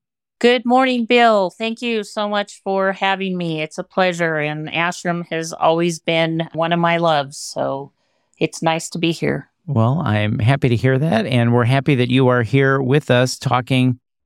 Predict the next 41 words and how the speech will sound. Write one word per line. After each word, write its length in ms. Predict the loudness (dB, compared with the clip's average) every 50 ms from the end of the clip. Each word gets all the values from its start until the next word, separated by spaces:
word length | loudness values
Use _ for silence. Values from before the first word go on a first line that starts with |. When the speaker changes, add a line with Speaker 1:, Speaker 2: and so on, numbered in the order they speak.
| _ _ -2
Speaker 2:
about 720 | -2 0 0 0 0 0 0 0 0 -2 -4 -6 -16 -14 _ 0
risk 320 | 0 0 0 0 -2 -2
management 600 | 0 2 2 2 2 2 2 2 2 2 2 2
in 120 | 0 0 2
rural 260 | 2 2 2 2 2
hospitals 580 | 2 0 0 0 -2 -2 -2 0 0 0 0
is 140 | -2 -4 -4
very 380 | -4 0 0 2 2 2 2 0
important, 520 | -2 -2 -2 -2 -2 -2 -2 -2 -2 -2
and 140 | -2 -2 -2
I 60 | 0
know 120 | 0 0 2
a 40 |
lot 180 | 2 2 2 0
of 80 | 0 0
people 240 | 0 0 2 2
are 140 | 0 0 0
gonna 180 | 0 0 0 0
enjoy 400 | 0 -2 -2 -2 0 0 0 0
this 160 | 0 -2 -4
podcast, 480 | -2 -2 -2 -2 -2 -2 -2 -2 -2 0
so 140 | 0 -2
thank 300 | 0 0 0 0 0 0
you 120 | 0 0 0
for 180 | 0 0 0
your 200 | 0 2 2 0
time. 340 | 0 2 0 2 2 0 -4 -6 _ _ _ _ _
So 180 | 0 2 2 2
let's 280 | 4 2 2 0 0
start 360 | -4 0 2 2 4 4 4 4
with 340 | 2 2 2 0 -6 -8
P 200 | -2 0 0 0
P 320 | 2 2 2 2 2 2 2
S. 260 | 2 0 0 0 0
Can 140 | 2 2 2
you 80 | 2
tell 200 | 4 4 4 4
us 140 | 4 2 0
about 240 | 0 0 0 0 0
the 100 | -2 -4
prospective 960 | -2 -2 -2 -2 -2 -2 -4 -4 -4 -4 -4 -4 _ 0 0 0 0 0 -4